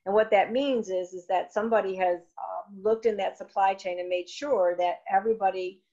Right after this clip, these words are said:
who was involved in making that product, um, was, was treated fairly and wa-, um,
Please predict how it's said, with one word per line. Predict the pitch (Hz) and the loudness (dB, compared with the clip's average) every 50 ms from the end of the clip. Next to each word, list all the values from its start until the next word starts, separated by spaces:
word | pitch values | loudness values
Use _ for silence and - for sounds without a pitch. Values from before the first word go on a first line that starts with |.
| _ _ _ | _ _ _
who | - 208 | -2 2
was | 190 190 185 180 | 4 4 2 2
involved | 185 175 170 170 180 180 190 202 196 180 175 175 - | 0 -6 -4 0 2 4 4 6 6 4 4 2 0
in | 175 170 170 | -4 -4 -2
making | 175 180 190 190 - - 175 175 | -2 -2 -2 -4 -8 -12 -10 -4
that | 165 165 156 - - _ | -4 -4 -4 -4 -8 _
product, | 262 269 277 254 190 175 170 170 170 165 - _ _ _ _ _ _ _ _ _ _ _ _ | -2 0 2 2 2 2 0 0 -2 -6 -10 _ _ _ _ _ _ _ _ _ _ _ _
um, | 180 175 175 170 180 185 - | 0 0 0 0 -2 -6 -8
was, | 202 196 190 185 185 180 180 180 180 - _ _ _ _ _ | 0 2 4 4 4 4 2 0 -8 -16 _ _ _ _ _
was | 190 180 180 180 180 - | -8 -2 -2 -2 -2 -4
treated | - - - 214 214 190 185 180 175 | -6 -2 0 0 2 2 0 -4 -4
fairly | _ - 190 190 196 208 208 214 220 226 226 226 233 233 - - | _ -4 -2 0 0 0 0 0 0 0 -2 -4 -4 -6 -8 -8
and | 180 175 170 170 170 170 170 170 - _ _ _ _ _ _ _ _ _ - 185 | -8 -8 -6 -8 -10 -12 -16 -20 -20 _ _ _ _ _ _ _ _ _ -14 -4
wa-, | 180 180 180 175 175 165 - | 0 2 4 4 2 2 0
um, | 185 180 170 170 165 170 165 175 - | -2 -2 -2 -4 -6 -8 -12 -16 -20